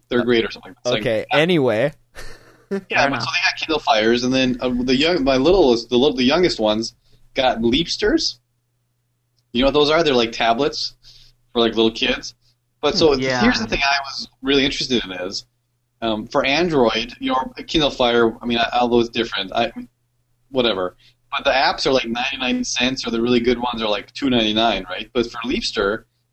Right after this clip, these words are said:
Speaker 1: the cheapest app was ten dollars, and, like, the good ones are, like, twenty or twenty-five dollars. It's like Game Boy games. And so it was just really interesting to think about, boy, if I were to buy my kid a tablet, I probably would just buy them a stock Android tablet, get the cheap games, and then,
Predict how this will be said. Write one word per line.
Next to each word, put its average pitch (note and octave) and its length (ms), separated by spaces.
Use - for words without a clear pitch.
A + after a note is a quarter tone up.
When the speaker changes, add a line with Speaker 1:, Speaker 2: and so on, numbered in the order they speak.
Speaker 1:
the B2 80
cheapest F3+ 440
app D#3+ 240
was B2 120
ten F3+ 260
dollars, G#2 540
and, B2 100
like, A#2 160
the A#2+ 60
good C3 220
ones C#3 240
are, A#2 80
like, A2+ 160
twenty C#3+ 340
or A#2 140
twenty-five C3 480
dollars. F#2 340
It's - 120
like B2+ 180
Game F#3+ 160
Boy A2+ 80
games. - 280
And C3 140
so C#3 140
it C3+ 80
was F#3 160
just C#3+ 160
really D3 180
interesting B2 440
to A#2 80
think - 120
about, A2 240
boy, C3+ 180
if C3 80
I C#3 80
were D3 80
to C#3 60
buy C3+ 140
my B2 120
kid B2 180
a - 80
tablet, A#2 440
I B2 80
probably C#3+ 280
would B2+ 80
just A#2 160
buy A#2+ 180
them A2+ 140
a G2+ 60
stock A2 300
Android A#2 360
tablet, G2 340
get C#3 100
the - 120
cheap - 300
games, G#2+ 600
and C3 180
then, B2 500